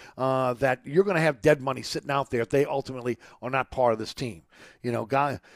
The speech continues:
know, guys like, uh, uh, Teron Armstead. Uh, you know, you got a situation next year where you have to pay a quarterback, you know, whether it's gonna be Hill or Winston or both. Um, you know, uh, so th-, there's a, they, they, they don't have a lot of money. Plus, again, the carryover Drew Brees' contract as well.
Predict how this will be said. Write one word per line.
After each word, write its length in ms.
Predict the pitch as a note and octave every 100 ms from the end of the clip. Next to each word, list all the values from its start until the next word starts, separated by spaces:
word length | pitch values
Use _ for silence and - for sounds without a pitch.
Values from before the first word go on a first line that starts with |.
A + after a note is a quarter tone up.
| _
know, 120 | B2+
guys 360 | B2 C#3+ D3+ C#3
like, 340 | C3+ C3 - B2+
uh, 160 | A#2
uh, 220 | B2 A#2 A#2
Teron 340 | D3 C#3+ C#3+
Armstead. 540 | C3+ D3 C#3 - F#2 - _ _ _
Uh, 220 | G#2+ A2+
you 140 | A#2 A#2+
know, 60 |
you 80 | B2
got 100 | B2+
a 40 | B2
situation 460 | - D3 D3 C#3
next 200 | C#3 D3
year 60 | D#3+
where 40 |
you 60 | C#3
have 100 | C3+
to 80 | -
pay 140 | -
a 80 | D3
quarterback, 800 | - - E3+ E3+ G#2+ F#2+ - - - - -
you 80 | B2
know, 80 | B2
whether 160 | B2+
it's 100 | B2
gonna 140 | - B2+
be 120 | A2
Hill 320 | - D#3+ D#3+
or 140 | D#3+ B2+
Winston 400 | A#2+ D3 - C#3
or 120 | A2+
both. 480 | F#2+ D3+ G#2+ - - _ - -
Um, 380 | A#2 A#2+ A#2 G#2+ _ - -
you 100 | -
know, 200 | C#3 C3
uh, 240 | B2+ B2 A#2+ -
so 420 | - D3 C3 -
th-, 160 | - C#3+
there's 160 | E3+ D#3
a, 120 | D3+
they, 140 | D3 E3
they, 280 | D#3+ E3 D#3 _
they 160 | D#3 D#3
don't 300 | F3+ G#3+ F#3
have 180 | F#3+
a 40 | D#3+
lot 220 | D#3 D#3
of 60 | D3
money. 220 | D3+ D#3
Plus, 240 | - E3+
again, 180 | D#3 D#3
the 80 | C#3
carryover 560 | - D#3 D#3 D3+ C#3+
Drew 180 | C#3 C#3+
Brees' 460 | C#3 D#3+ F#3 C#3+ B2
contract 520 | B2 A2 A2 A2+ -
as 120 | B2
well. 260 | C3 D3